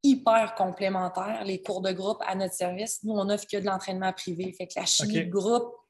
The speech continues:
Speaker 1: on peut pas la créer. L'aspect social, on socialise avec eux au max, mais il y a, on réussira jamais à reproduire ce qu'on a dans un cours de groupe, puis c'est correct, c'est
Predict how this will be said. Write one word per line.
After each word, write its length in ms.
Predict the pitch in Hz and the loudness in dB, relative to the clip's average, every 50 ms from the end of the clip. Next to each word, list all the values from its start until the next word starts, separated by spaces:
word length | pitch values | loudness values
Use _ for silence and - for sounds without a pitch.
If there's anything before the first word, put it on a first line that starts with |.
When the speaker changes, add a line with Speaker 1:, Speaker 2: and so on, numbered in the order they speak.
| _ _ - | _ _ -4
Speaker 1:
on 120 | 175 170 | -4 -2
peut 180 | - 185 185 - | -2 -6 -4 2
pas 160 | 214 214 202 | 4 4 6
la 140 | 190 185 185 | 6 2 0
créer. 580 | - - - 190 190 190 202 220 226 214 - - - _ _ _ _ _ _ _ _ - | -4 -6 0 0 2 2 2 0 0 -4 -6 -12 -20 _ _ _ _ _ _ _ _ 2
L'aspect 380 | 196 180 180 - - - 220 208 | 4 4 4 2 2 2 2 2
social, 640 | - - 214 185 - - 220 214 220 220 220 214 | 4 4 4 4 4 6 6 8 10 10 10 8
on 80 | 180 185 | 6 2
socialise 480 | 185 - 175 170 - 180 180 196 185 196 | -2 -4 -6 -4 -2 -2 -2 0 0 0
avec 260 | 185 185 180 185 - | 0 0 0 -2 -4
eux 40 | 196 | -4
au 80 | 180 175 | -4 -2
max, 420 | 185 202 220 233 226 226 - - - - - | 2 6 6 6 6 4 0 -4 -6 -6 -4
mais 280 | 190 185 180 175 180 - | -2 0 0 0 -4 -10
il 120 | - 170 180 | -14 -8 -6
y 40 | 180 | -6
a, 60 | - - - _ | -6 -6 -10 _
on 200 | - 185 180 180 | -10 -8 -6 -6
réussira 500 | 170 180 190 180 - - 185 170 180 185 | -6 -4 -6 -6 -4 -4 -4 -2 -2 -2
jamais 400 | 185 185 202 196 190 190 202 208 | 0 2 0 0 2 2 2 4
à 80 | 196 175 | 4 4
reproduire 500 | 180 180 180 - 180 175 170 185 190 190 | 2 0 0 -2 -4 -4 -2 -4 -4 -4
ce 80 | - | -4
qu'on 160 | - 196 185 185 | -6 -6 -4 -4
a 80 | 185 | -4
dans 240 | 190 185 185 - 185 | -4 -4 -4 -4 -4
un 80 | 180 180 | -6 -6
cours 240 | - - 180 180 | -6 -6 -6 -2
de 100 | 180 175 170 | 0 0 0
groupe, 300 | 170 175 180 233 269 - - | 0 -2 -4 -4 -6 -6 -8
puis 80 | - - | -6 -4
c'est 120 | 185 175 | -4 -2
correct, 320 | - 196 180 180 196 196 - | -2 0 0 0 0 -2 -4
c'est 400 | - - _ _ _ _ - | -10 -14 _ _ _ _ -4